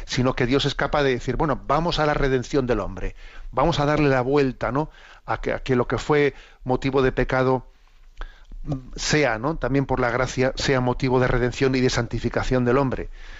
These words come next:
Entonces, si el pecado ha hecho que el trabajo sea percibido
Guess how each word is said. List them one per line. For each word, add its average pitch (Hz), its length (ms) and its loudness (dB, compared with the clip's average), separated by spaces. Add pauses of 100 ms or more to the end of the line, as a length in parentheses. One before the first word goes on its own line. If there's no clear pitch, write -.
(120)
Entonces, 120 540 -2 (1040)
si 135 580 2
el 127 180 2
pecado 139 580 0 (960)
ha 127 140 2
hecho 147 500 -4
que 104 380 -2 (280)
el 135 200 4
trabajo 135 500 2
sea 139 280 2
percibido 135 760 2